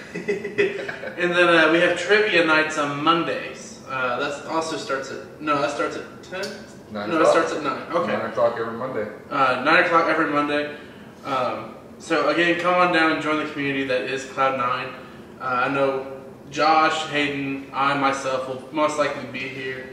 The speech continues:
Speaker 2: I will certainly be here.
Speaker 1: Um, we actually have a promo code with Cloud Nine. Uh, if you didn't watch last episode, Josh helped us out. Uh, the promo code is A T C B twenty,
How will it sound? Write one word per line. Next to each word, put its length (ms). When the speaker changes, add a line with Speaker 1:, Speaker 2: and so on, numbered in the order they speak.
Speaker 2:
I 140
will 160
certainly 380
be 140
here. 260
Speaker 1:
Um, 400
we 120
actually 280
have 120
a 80
promo 340
code 320
with 180
Cloud 240
Nine. 260
Uh, 540
if 120
you 80
didn't 260
watch 260
last 260
episode, 520
Josh 340
helped 220
us 160
out. 400
Uh, 340
the 60
promo 320
code 220
is 140
A 300
T 300
C 420
B 340
twenty, 640